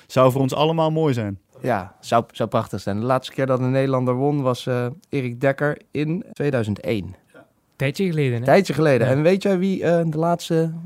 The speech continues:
Speaker 2: podiumplaats had in, eh, de Amstel Gold Race? Ook een
Speaker 3: Dat zal
Speaker 2: Nederlander?
Speaker 3: ongetwijfeld Karsten Kroon
Speaker 2: Dat was
Speaker 3: zijn.
Speaker 2: Karsten Kroon
Speaker 3: Ja.
Speaker 2: in tweeduizend negen.
Speaker 1: Ja,
Speaker 2: Werd
Speaker 1: Robert
Speaker 2: hij tweede.
Speaker 1: Geesing, hè, die werd derde.
Speaker 3: Ja.
Speaker 1: Tweeduizend negen, dus, eh, die
Speaker 2: Ah, oké.
Speaker 1: waren,
Speaker 3: Ivanov,
Speaker 1: die
Speaker 3: hè?
Speaker 1: waren samen.
Speaker 3: Ja.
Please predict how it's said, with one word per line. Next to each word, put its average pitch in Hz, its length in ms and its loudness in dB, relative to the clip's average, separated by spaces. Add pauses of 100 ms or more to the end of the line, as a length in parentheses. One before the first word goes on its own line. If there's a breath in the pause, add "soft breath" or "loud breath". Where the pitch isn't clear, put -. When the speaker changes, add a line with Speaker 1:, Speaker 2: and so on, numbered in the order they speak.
(100)
Speaker 2:
podiumplaats 190 580 2
had 170 200 -2
in, 160 180 -2
eh, 156 200 0 (200)
de - 160 -6
Amstel 151 240 -4
Gold 147 200 -2
Race? 175 360 -4
Ook 156 140 -4
een 160 60 -2
Speaker 3:
Dat 156 80 0
zal 165 60 4
Speaker 2:
Nederlander? 160 340 4
Speaker 3:
ongetwijfeld 170 480 2
Karsten 165 340 2
Kroon 147 180 2
Speaker 2:
Dat 151 120 8
was 220 120 8
Speaker 3:
zijn. 220 140 4
Speaker 2:
Karsten 220 300 6
Kroon 185 300 6
Speaker 3:
Ja. 110 60 4
Speaker 2:
in 113 100 0
tweeduizend 147 500 4
negen. 110 320 2
Speaker 1:
Ja, - 60 -14
Speaker 2:
Werd - 140 -14
Speaker 1:
Robert 113 160 4
Speaker 2:
hij 113 100 2
tweede. 139 220 2
Speaker 1:
Geesing, 165 180 -2
hè, 165 100 -2
die 131 120 -4
werd 101 160 -4
derde. 151 340 -4 (240)
Speaker 3:
Ja. 135 280 -2
Speaker 1:
Tweeduizend 135 460 4
negen, 117 320 -2
dus, 98 220 -8
eh, 104 60 -6
die 104 100 -6
Speaker 2:
Ah, 120 80 0
oké. - 100 2
Speaker 1:
waren, 113 220 2
Speaker 3:
Ivanov, 170 300 2
Speaker 1:
die 117 80 -2
Speaker 3:
hè? 113 60 -4
Speaker 1:
waren 123 180 -6
samen. 143 380 -6
Speaker 3:
Ja. 131 40 0